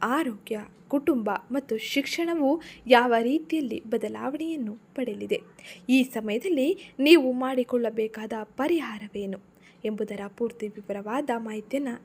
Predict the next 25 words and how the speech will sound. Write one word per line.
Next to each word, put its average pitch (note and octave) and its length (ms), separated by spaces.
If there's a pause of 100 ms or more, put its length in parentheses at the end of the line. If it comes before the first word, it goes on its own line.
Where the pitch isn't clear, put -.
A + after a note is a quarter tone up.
ಈ G#3 80
ವಿಡಿಯೋದಲ್ಲಿ A#3 580
ತಿಳಿಸ್ಕೊಡ್ತೀನಿ. G#3+ 600 (480)
ಅದಕ್ಕೋಸ್ಕರ C#4+ 480 (300)
ಇಲ್ಲಿಂದ B3+ 360 (220)
ಕೊನೆವರೆಗೂ G#3 600
ವಿಡಿಯೋನ G#3+ 280
ಸ್ಕಿಪ್ - 360
ಮಾಡಲೇ G#3 300
ನೋಡಿ. D4+ 400 (220)
ಹಾಗೆ A#3 440
ಯಾರಿನ್ನೂ A#3+ 440
ಚಾನಲ್ಗೆ G#3+ 480
ಸಬ್ಸ್ಕ್ರೈಬ್ G#3+ 640
ಮಾಡ್ಕೊಂಡಿಲ್ಲ, G#3 540 (480)
ಚಾನಲ್ಗೆ B3+ 480
ಸಬ್ಸ್ಕ್ರೈಬ್ G#3 600
ಮಾಡ್ಕೊಳ್ಳಿ. G3+ 360 (480)
ವಿಡಿಯೋಗೊಂದು A#3+ 400
ಲೈಕ್ G#3 300
ಮಾಡೋದನ್ನ A3 300
ಮರ್ತಿದ್ರೆ A3 720 (120)
ವಿಡಿಯೋಗೊಂದು A#3+ 460
ಲೈಕ್ - 560
ಮಾಡಿ. G#3 200